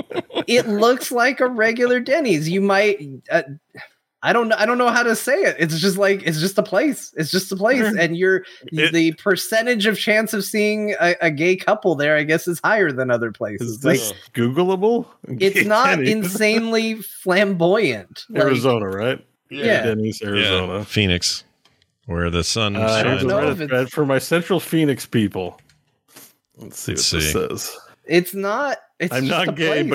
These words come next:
Speaker 1: but gay Denny's is a great place to people watch and meet all kinds of people.
Speaker 3: That's
Speaker 2: Yeah.
Speaker 3: great. That's great.
Speaker 1: It's, it's the gay Denny's.
Speaker 2: It's just a place. It's
Speaker 1: On
Speaker 2: not
Speaker 1: Seventh Street and Camelback is referred affectionately as gay Denny's or Jenny's.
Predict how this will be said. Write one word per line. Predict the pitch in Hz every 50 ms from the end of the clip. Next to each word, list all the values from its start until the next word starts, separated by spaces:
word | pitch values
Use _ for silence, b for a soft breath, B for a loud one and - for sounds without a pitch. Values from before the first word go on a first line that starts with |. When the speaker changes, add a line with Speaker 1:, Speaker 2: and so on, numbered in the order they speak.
| 123 107
Speaker 1:
but | 104
gay | - 143 151 175 185
Denny's | 165 143 151 151 147 135 127 127 120
is | 123 117
a | 120
great | 104 120 123 139 185 - - _ _ _ _ -
place | - 160 151 151 151
to | - 151
people | - - 160 165 - 131 107
watch | 101 98 98 101 - -
and | 110 104
meet | 104 107 104
all | 110 117
kinds | 113 - 113 107 104 101 98
of | 98 -
people. | - 127 135 127 - 87 85 85 - - _ _ _ _ _ _ _
Speaker 3:
That's | - 71 69 - 440 466
Speaker 2:
Yeah. | 302 175 -
Speaker 3:
great. | 76 78 73 - _ _
That's | - 117 107 - -
great. | - 123 120 120 120 120 123 _
Speaker 1:
It's, | - 113 107 - - _ _ _
it's | 113 107 - -
the | - 131 110
gay | 104 123 120 127
Denny's. | 123 123 135 147 127 104 98 98 92 -
Speaker 2:
It's | 190 208 - 196 180
just | 170 226 240 226 - -
a | 240
place. | - - - - 226 302 359 302 - - - - - - _ _
It's | - 143 - -
Speaker 1:
On | 117 113
Speaker 2:
not | - - 107
Speaker 1:
Seventh | 156 151 156 175 170 -
Street | - - - 165 160 165 151
and | 139 117
Camelback | - 151 143 139 135 127 113 104 110 107 107 - -
is | 101 104
referred | 104 - - 123 120 131
affectionately | 110 - - 123 117 - - 117 104
as | 95 113
gay | - 107 113 117
Denny's | 107 107 101 98 101 98 98 95 - -
or | - 101
Jenny's. | 92 - - 110 101 92 90 85 82 78 - - -